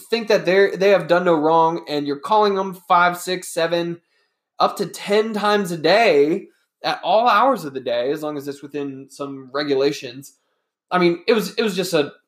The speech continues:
for me, it was not the place for me to be. There were some people that were, that were making pretty good money, not the place for me. So anyway, I'm on the phone with these people, and I had to remain calm and let this, not let this situation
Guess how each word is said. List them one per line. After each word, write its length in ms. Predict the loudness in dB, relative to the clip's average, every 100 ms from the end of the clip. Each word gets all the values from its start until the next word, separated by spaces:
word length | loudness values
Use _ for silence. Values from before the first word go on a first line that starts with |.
| _ _ _
for 140 | 0
me, 340 | 2 2 0 4
it 80 | 4
was 200 | 4 2
not 180 | 0
the 80 | 0
place 220 | 0 0
for 80 | 0
me 160 | -4 -4
to 40 |
be. 160 | -4 -2
There 120 | 0
were 60 | 0
some 140 | -2
people 220 | -4 -2 2
that 100 | 6
were, 200 | 4 4
that 120 | 2
were 80 | 4
making 300 | 0 -2 -4
pretty 180 | -4 -2
good 140 | 0
money, 320 | 0 -2 -4 -10 _ _ _
not 380 | -4 0 0 0
the 80 |
place 240 | -2 -2 -2
for 140 | -10
me. 160 | -16 -20 _ _ _ _ _ _ _ _
So 100 | 0 0
anyway, 200 | 0 -6 _ _ _
I'm 140 | 0 2
on 140 | 2
the 40 | 0
phone 200 | -2 -2
with 80 |
these 160 | -6 -8
people, 480 | -10 -6 -6 -6 -14 _
and 560 | -10 -6 -4 -4 -6 -10 _ _
I 100 | -4
had 220 | 0 0 2
to 80 |
remain 400 | 0 2 0 0
calm 540 | 2 4 4 2 -2 -10 _ _ _ _ _ -4
and 400 | 0 0 0 2
let 220 | 2 4
this, 280 | 2 2 -6
not 300 | 0 2 2
let 180 | 0 2
this 200 | -2 0
situation 840 | -2 -2 -2 0 0 -2 -4